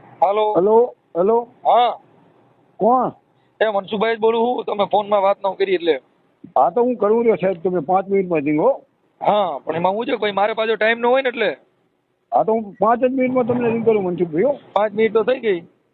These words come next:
Speaker 2: હું ઘરે હજી પહોંચું, હું ગાડી ભરતો હતો.
Speaker 1: હા.
Speaker 2: હું ડ્રાઈ-, ડ્રાઈવર હું ગાડીનો.
Speaker 1: ઓકે,
Speaker 2: હું ગાડી
Speaker 1: અક્ષય-,
Speaker 2: ભરતો.
Speaker 1: અક્ષયભાઈ હારે વાત કરાવો ને.
Speaker 2: અક્ષયભાઈ તો નથી સાહેબ હાજર.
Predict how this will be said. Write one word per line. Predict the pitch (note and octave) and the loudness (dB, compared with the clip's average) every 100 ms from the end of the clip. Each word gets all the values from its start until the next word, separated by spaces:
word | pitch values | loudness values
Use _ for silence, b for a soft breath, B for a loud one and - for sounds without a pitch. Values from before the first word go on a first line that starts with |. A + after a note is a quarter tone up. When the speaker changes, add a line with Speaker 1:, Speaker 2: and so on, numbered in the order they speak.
| _ _ _ C3+ | _ _ _ -12
Speaker 2:
હું | C#3+ D#3 F#3 | -8 -2 -2
ઘરે | D#3 D#3 E3+ G#3 G#3 | 0 0 2 4 2
હજી | G#3+ | 0
પહોંચું, | G#3 A3 A#3 | 0 0 2
હું | A#3+ A#3+ | 2 0
ગાડી | F#3+ F#3+ G3 | 0 0 0
ભરતો | D#3 D#3 G#3 | -6 -4 -2
હતો. | A3+ B3 B3+ G#3+ F3 - - _ _ - | 2 2 2 -4 -18 -20 -20 _ _ -4
Speaker 1:
હા. | E3+ D#3+ D#3 | -2 -2 -2
Speaker 2:
હું | F3 | -2
ડ્રાઈ-, | F3+ F#3 F3 | 0 0 0
ડ્રાઈવર | E3 F#3+ G3 | 0 2 0
હું | G3 F#3+ | -4 -4
ગાડીનો. | F3 G3 A3 C#4 - - - - _ - - - | -4 -4 -4 -6 -12 -20 -20 -20 _ -20 -20 0
Speaker 1:
ઓકે, | - D#3 | 0 4
Speaker 2:
હું | |
ગાડી | F3+ G3 A3 | 4 4 2
Speaker 1:
અક્ષય-, | A#3+ | 0
Speaker 2:
ભરતો. | D#3+ G3 | -2 0
Speaker 1:
અક્ષયભાઈ | A#3+ A#3 B3 | 0 0 -4
હારે | B3 | -4
વાત | A#3 | -4
કરાવો | A#3 B3+ C4+ | -2 -2 -2
ને. | C4+ - _ _ _ _ _ - | -4 -16 _ _ _ _ _ -4
Speaker 2:
અક્ષયભાઈ | F3 E3+ B3 G#3 A3 | -4 2 2 2 0
તો | A#3+ | 0
નથી | A#3 A#3 G3 | -2 -4 -2
સાહેબ | A3+ F3+ | -2 0
હાજર. | D#3+ D#3+ | -2 -2